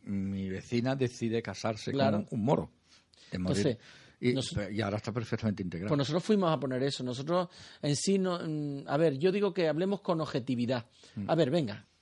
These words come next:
Speaker 2: de mis niños, ¿cuántos habéis puesto una denuncia por robo, por no? ¿No?
Speaker 1: Mm.
Speaker 2: Pues entonces
Speaker 1: Y ha-, hablamos de niños, pero y de mujeres vienen pocas, ¿no?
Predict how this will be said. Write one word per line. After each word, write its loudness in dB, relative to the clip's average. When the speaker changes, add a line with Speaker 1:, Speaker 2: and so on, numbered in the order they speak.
Speaker 2:
de 2
mis 4
niños, 4
¿cuántos 4
habéis 2
puesto 2
una 4
denuncia 4
por 2
robo, 6
por 2
no? -2
¿No? -2
Speaker 1:
Mm. 0
Speaker 2:
Pues 0
entonces -2
Speaker 1:
Y 8
ha-, 4
hablamos 4
de 8
niños, 6
pero 2
y -2
de -6
mujeres 2
vienen 6
pocas, 2
¿no? 0